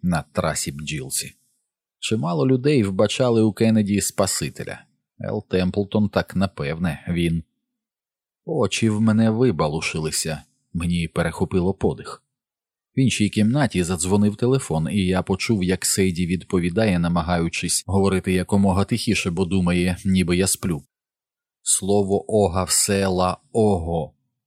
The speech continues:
Я згадав той день, коли побачив повне ім'я Сейді з прикритою його частиною, отже, я прочитав його тоді як Доріс Дан.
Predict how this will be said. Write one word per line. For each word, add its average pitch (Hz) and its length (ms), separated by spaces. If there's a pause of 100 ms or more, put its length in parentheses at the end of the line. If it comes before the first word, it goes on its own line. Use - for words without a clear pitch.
(400)
Я 113 180
згадав 107 380
той 110 180
день, 110 240
коли 110 300
побачив 104 560
повне 110 380
ім'я 113 300
Сейді 95 420
з 87 120
прикритою 101 760
його 98 240
частиною, 104 800
отже, 98 320
я 92 240
прочитав 95 540
його 90 240
тоді 90 280
як 92 320
Доріс 92 560
Дан. 78 380